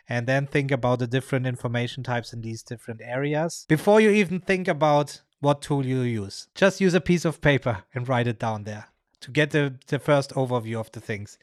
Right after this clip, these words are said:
Make yourself aware of all the information that you collect every day, that you work with every day, and write these down. And then once you have this map, try to apply the different tools that you're already using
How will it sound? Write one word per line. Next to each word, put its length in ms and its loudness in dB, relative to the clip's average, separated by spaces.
Make 300 -4
yourself 380 4
aware 260 4
of 120 2
all 160 0
the 80 2
information 520 -2
that 160 -4
you 60 -6
collect 440 -4
every 280 0
day, 400 0
that 200 -14
you 100 -6
work 340 -2
with 220 0
every 220 -4
day, 280 -4
and 140 -8
write 220 -2
these 240 -8
down. 340 -6
And 120 -6
then 180 2
once 300 2
you 80 2
have 220 2
this 220 -2
map, 340 0
try 340 4
to 220 -2
apply 400 0
the 80 -4
different 380 -4
tools 260 2
that 160 -2
you're 140 2
already 280 2
using 680 2